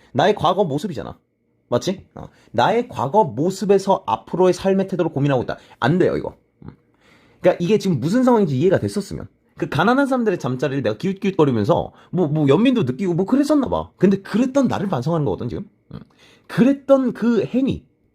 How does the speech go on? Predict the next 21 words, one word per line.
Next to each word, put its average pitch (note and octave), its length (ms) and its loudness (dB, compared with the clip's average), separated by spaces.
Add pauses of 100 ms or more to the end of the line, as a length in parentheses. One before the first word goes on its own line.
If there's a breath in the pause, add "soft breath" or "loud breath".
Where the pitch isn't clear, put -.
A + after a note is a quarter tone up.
(240)
응. - 60 -16 (500 soft breath)
그런 A3+ 300 4
행위를 B3 580 0 (220 soft breath)
만약에 A2+ 480 -2 (400)
는 G3+ 400 2
행위를 F#3 760 0 (760)
성찰하는 F#3+ 680 2
것에서 C3+ 560 4
뭐, A#2+ 120 -2
뭐 A#2+ 120 2
이랬으면 A#2+ 680 0
이게 F2 80 -10
가능할 G2+ 300 -6
수도 - 140 -14
있거든. - 260 -10 (260)
응. - 60 -20 (140)
근데 B2+ 420 0 (840 soft breath)
지금 F#3 320 2
이 E3 200 -6
기웃거리는 F3+ 640 0
것에서 F#2+ 560 -2